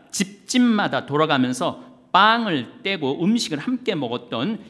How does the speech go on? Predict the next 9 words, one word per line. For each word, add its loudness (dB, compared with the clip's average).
이 -6
예식은 0
예수 8
그리스도의 -2
부활 2
파스카 0
사건을 -8
기억하고 0
지속하는 -4